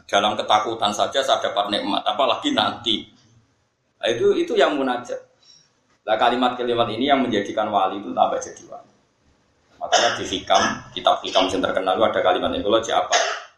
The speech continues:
Al ibaratu kutun li ailatil mustami. Kalau balik balik.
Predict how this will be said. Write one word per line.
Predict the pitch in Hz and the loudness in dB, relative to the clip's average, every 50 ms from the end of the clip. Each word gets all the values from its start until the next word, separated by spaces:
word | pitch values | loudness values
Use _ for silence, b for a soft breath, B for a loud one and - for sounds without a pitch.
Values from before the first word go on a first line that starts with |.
| _ _ _ _ _ _ _ _ _ _ - 113 | _ _ _ _ _ _ _ _ _ _ 0 2
Al | 113 110 113 113 | 2 2 0 -2
ibaratu | 110 104 - - 98 98 98 98 - - - - 120 120 120 120 | -6 -8 -4 0 0 2 2 2 0 -2 -2 -4 -4 -4 -4 -2
kutun | 117 113 113 113 113 - - 101 98 95 | 2 2 2 2 2 0 -2 -2 -2 -2
li | 95 - | -4 -2
ailatil | - 92 104 107 - 98 98 98 92 92 - - 101 98 92 92 | 0 2 2 2 2 0 -4 -2 0 0 0 0 0 -2 -2 -4
mustami. | 90 90 - - 90 85 82 87 85 - - | -4 -4 -4 -2 -2 -2 -2 -4 -6 -8 -10
Kalau | - - 90 78 - | -6 -4 -4 0 0
balik | 90 90 87 87 | 0 0 0 2
balik. | 87 92 92 90 87 82 - - | 2 2 2 2 0 -4 -8 -12